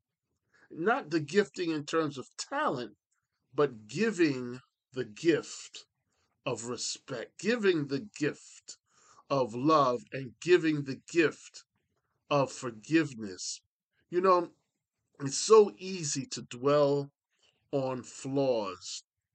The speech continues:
It is, uh, uh, almost like shackles. It is almost like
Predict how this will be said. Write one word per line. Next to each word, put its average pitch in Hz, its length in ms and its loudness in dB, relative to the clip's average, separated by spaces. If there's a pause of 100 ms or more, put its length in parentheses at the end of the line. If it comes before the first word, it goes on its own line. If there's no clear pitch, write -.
(300)
It 147 140 2
is, 151 320 2
uh, 135 260 -2 (380)
uh, 123 160 -6 (140)
almost 226 320 -2
like 131 140 -4
shackles. - 1300 -8 (460)
It 131 120 -2
is 143 140 0
almost 190 500 -2
like 151 280 0